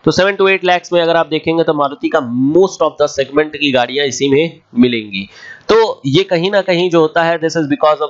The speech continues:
the obsolete technology and because of the obsolete technology the expenditure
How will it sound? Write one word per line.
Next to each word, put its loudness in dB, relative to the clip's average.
the 2
obsolete -2
technology -2
and -4
because 2
of -2
the 2
obsolete -2
technology -2
the 2
expenditure -2